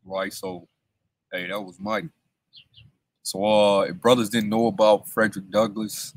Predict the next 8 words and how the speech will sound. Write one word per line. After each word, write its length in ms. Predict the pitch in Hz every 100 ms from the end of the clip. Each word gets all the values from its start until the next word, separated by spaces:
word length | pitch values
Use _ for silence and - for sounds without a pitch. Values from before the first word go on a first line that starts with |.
| 90
I'ma, 140 | 98
uh, 440 | 90 90 90 87 - _ - _ - - - _ - - - - - -
read 400 | - 104 107 104
a 40 |
little 480 | - 80 87 92 98
bit 160 | 98 95
about 380 | 92 95 95
him, 120 | -